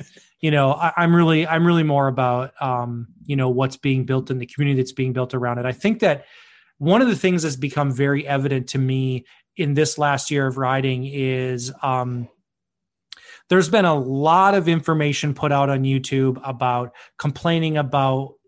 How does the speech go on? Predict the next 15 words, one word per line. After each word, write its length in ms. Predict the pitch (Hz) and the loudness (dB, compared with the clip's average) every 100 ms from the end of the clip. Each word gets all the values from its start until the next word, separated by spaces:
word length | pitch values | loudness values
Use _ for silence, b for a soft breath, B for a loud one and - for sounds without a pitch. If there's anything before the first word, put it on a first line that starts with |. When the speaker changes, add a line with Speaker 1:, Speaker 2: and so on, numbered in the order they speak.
| _ - | _ -10
Speaker 2:
Harley 300 | - 160 151 | -4 0 0
Davidson 480 | 139 139 139 143 135 | 0 0 0 0 0
as 160 | 131 | 0
a 40 | 127 | -2
corporation 680 | - 143 131 131 131 - | -2 -2 0 0 0 -2
or 140 | 131 120 | -4 -4
a 40 | |
company. 540 | - 139 131 120 127 117 | -2 -2 0 -4 -8 -4
Speaker 1:
Mm-hmm. 460 | 131 135 - - | -4 -4 -6 -4
Speaker 2:
Um, 160 | 147 143 | -2 0
there's 160 | 143 | -2
been 140 | 131 160 | 0 0
a 60 | |
lot 260 | 147 160 | 2 2
of, 80 | 165 | 2